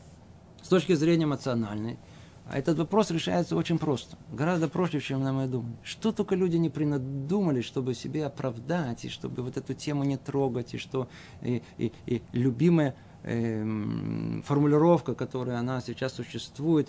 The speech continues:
"это никто не может понять, об этом нельзя говорить". Все хотим замазать. Ну, просто чтобы не создать новый конфликт, чтобы не создать, и никто это не знает, никто не может это сказать. Ложь. Это все часть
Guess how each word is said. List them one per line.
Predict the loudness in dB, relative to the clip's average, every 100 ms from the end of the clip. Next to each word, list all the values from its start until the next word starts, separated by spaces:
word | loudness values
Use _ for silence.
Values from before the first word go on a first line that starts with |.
| -4 -2
"это | 2 4
никто | 4 2
не | 4
может | 4 2 -2
понять, | -2 -2 2 2 2 2 -2 -8 -6
об | -2
этом | 0 0
нельзя | 0 0 -2
говорить". | 0 2 2 2 -4
Все | -2 0 0 -6 -8
хотим | -6 0 2
замазать. | 4 4 6 6 2 -4 -14 -16 -16 -18 -20 -20 -20 -6 2
Ну, | 2
просто | 2 0 0
чтобы | -4 -2 0
не | 0 0
создать | -2 0 0 0
новый | 0 0
конфликт, | 0 -2 0 4 4 4
чтобы | -6 -2 -2
не | -2
создать, | -4 -2 4 4 2 -8 0
и | 4
никто | 4 4
это | 2 2
не | 0
знает, | 2 4 6 4
никто | 0 0 0
не |
может | 0 -2 -4
это | -6 -8
сказать. | -6 -4 -2 -4 -4 -6
Ложь. | 2 4 4 -2 -20 -20 -20 -16 -6
Это | -4 -4
все | -2 -2
часть | 2 2 0